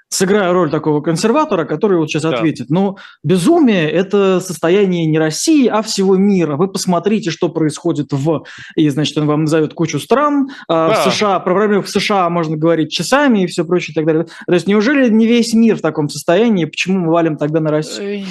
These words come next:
Speaker 2: ну, знаете, я бы ответил так. Ну, зачем нам быть безумнее других? Зачем нам очень стараться? Давайте мы постараемся уменьшить меру собственного безумия,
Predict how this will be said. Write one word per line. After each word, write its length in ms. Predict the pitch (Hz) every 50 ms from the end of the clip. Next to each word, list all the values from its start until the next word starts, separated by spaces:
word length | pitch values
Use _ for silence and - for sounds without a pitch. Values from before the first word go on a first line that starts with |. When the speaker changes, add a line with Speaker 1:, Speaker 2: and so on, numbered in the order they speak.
| 175 180 185 208
Speaker 2:
ну, 100 | 226 240
знаете, 360 | 247 269 311 302 277 - 233 247
я 160 | 285 294 262
бы 180 | 233 247 247
ответил 560 | 233 - - 214 247 240 233 - - - 190 175
так. 340 | - - 185 156 139 -
Ну, 140 | - 220 240
зачем 420 | 185 240 240 - - 302 302 247 240
нам 220 | 220 196 180 175
быть 220 | 165 208 240 214 165
безумнее 540 | 151 180 180 151 165 196 196 175 160 151 139
других? 500 | 131 131 127 123 104 98 104 104 101 113
Зачем 340 | 165 214 - - - 262
нам 180 | 233 214 190 185
очень 240 | 185 - - 175 151
стараться? 760 | - - - 135 131 120 101 95 92 - - - - 95 - _ _ - - -
Давайте 440 | 160 202 254 277 302 302 254 - 240
мы 100 | 226 208
постараемся 720 | - 214 175 - 214 208 214 220 214 202 175 - - 196
уменьшить 680 | - - 196 208 208 220 220 208 185 - - 196 - -
меру 320 | 214 220 220 214 208 202
собственного 560 | - - 254 277 269 - - 190 180 160 151
безумия, 560 | 139 135 143 143 120 127 131 120 110 110 107